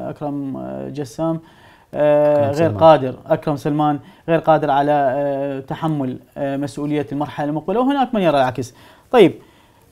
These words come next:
Speaker 1: نرجع للكابتن شاكر محمود. يعني الحقيقة، آم، هناك موضوع مهم أريدك تجاوبنا عليه ب-، بأقل وقت، لأنه المخرج دا يحكي وياي يقول لي ما ظلك وقت، هو يقول نص دقيقة، أنا راح آخذ دقيقة.
Speaker 2: إن شاء الله.
Speaker 1: ها؟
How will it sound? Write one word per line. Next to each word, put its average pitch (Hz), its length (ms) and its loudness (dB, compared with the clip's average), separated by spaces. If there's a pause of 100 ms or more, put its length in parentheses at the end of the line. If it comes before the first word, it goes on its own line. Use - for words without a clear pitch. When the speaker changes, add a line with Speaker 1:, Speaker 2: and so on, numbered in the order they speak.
(180)
Speaker 1:
نرجع 233 340 6
للكابتن 226 600 4
شاكر 202 300 2
محمود. 190 400 0 (140)
يعني 202 460 0
الحقيقة، 214 840 2
آم، 185 840 4 (200)
هناك 214 300 2
موضوع 208 480 2
مهم 180 440 2 (100)
أريدك 214 240 2
تجاوبنا 214 380 2
عليه 220 320 2
ب-، 180 280 0
بأقل 165 800 2
وقت، 127 440 -2
لأنه 147 460 -2
المخرج 151 480 -4
دا 151 120 -2
يحكي 156 260 -2
وياي 208 280 2
يقول 190 160 2
لي 196 380 2
ما 190 180 0
ظلك 160 320 4
وقت، 131 260 -4
هو 180 120 6
يقول 196 180 6
نص 208 140 0
دقيقة، 156 400 2
أنا 175 100 6
راح 175 140 4
آخذ 190 200 2
دقيقة. 165 760 -2
Speaker 2:
إن 127 60 -6
شاء 117 280 -4
الله. 101 120 -4
Speaker 1:
ها؟ 196 280 6